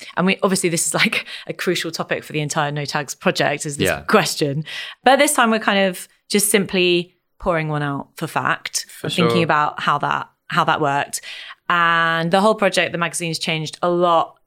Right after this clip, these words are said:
Speaker 1: you know, in the time since, since we worked there. Um, but obviously this feels like quite a, a line in the sand moment. Tom, why don't you give us the sort of bigger overview of what Fact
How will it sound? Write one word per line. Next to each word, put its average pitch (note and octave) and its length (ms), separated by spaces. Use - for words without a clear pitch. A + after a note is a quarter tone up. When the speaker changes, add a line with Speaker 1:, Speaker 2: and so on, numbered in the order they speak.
Speaker 1:
you F3+ 100
know, D#3 80
in D3+ 100
the D3+ 60
time D#3 300
since, D#3 320
since D#3+ 280
we A#3 120
worked G#3 280
there. F3+ 380
Um, E3 380
but F#3 140
obviously F3+ 300
this E3 160
feels D#3+ 180
like - 120
quite - 180
a, D3+ 280
a D#3+ 60
line D3+ 320
in C#3+ 100
the C#3+ 60
sand C#3+ 500
moment. D3 640
Tom, F3 260
why F#3+ 160
don't G#3+ 240
you F#3+ 520
give F3+ 160
us E3+ 200
the F3+ 120
sort - 220
of - 60
bigger F#3 200
overview D3+ 600
of C#3+ 180
what D#3+ 220
Fact - 360